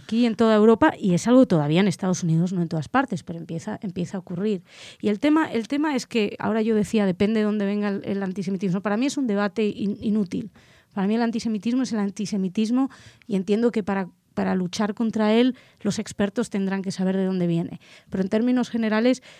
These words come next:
pegarle a un judío o matar a un judío porque crees que los blancos son superiores o porque crees que los judíos son inferiores, pues, mm, me da exactamente igual si viene por la derecha o por la izquierda.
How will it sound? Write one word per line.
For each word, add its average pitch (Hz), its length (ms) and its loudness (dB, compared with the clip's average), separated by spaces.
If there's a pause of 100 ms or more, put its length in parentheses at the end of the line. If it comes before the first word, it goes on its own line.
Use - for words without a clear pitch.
(460)
pegarle 226 340 4
a 247 40 4
un 240 60 2
judío 240 380 4
o 202 40 4
matar 180 260 2
a 220 40 2
un 226 60 0
judío 233 460 4
porque 180 240 -2
crees 190 240 0
que 208 320 2
los 202 140 2
blancos 208 340 0
son 214 140 0
superiores 214 600 2
o 202 100 0
porque 185 600 0
crees 196 200 0
que 214 100 0
los 185 80 2
judíos 202 300 6
son 196 100 6
inferiores, 233 540 6 (320)
pues, 185 340 2
mm, 196 40 0 (420)
me 175 100 4
da 175 100 2
exactamente 196 460 0
igual 196 180 2
si 196 100 -4
viene 190 140 2
por 185 120 -2
la 180 100 2
derecha 175 280 0
o - 20 -2
por 180 100 -8
la 175 80 -4
izquierda. 190 440 -4